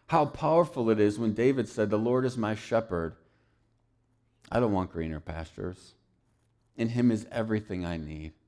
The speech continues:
I'm totally fulfilled in my relationship with him, and I trust him that if the pasture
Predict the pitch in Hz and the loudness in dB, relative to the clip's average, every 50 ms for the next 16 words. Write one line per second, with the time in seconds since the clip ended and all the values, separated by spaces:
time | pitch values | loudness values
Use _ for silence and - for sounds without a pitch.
0 | _ _ _ _ _ _ _ _ _ _ _ - - 127 123 - 151 147 143 139 | _ _ _ _ _ _ _ _ _ _ _ -2 -2 0 4 6 6 6 6 6
1 | 135 131 - 123 107 - - 131 127 131 131 127 127 120 120 117 117 110 107 98 | 4 2 -2 -8 -10 -6 0 2 4 4 6 4 4 2 2 4 4 4 4 4
2 | 104 117 113 - - 110 - - 113 - 110 107 120 117 117 123 127 127 - - | 4 2 2 0 -6 -10 -10 -10 -8 -4 -2 0 0 2 2 2 0 0 0 2
3 | 160 165 160 - - 131 120 117 107 107 104 113 110 - 123 113 - - 127 131 | 2 2 2 2 2 2 4 4 4 4 4 4 4 2 0 0 0 -2 -2 0
4 | 139 147 143 - - 156 156 151 147 - | 0 -2 -2 -4 -2 0 0 0 0 -2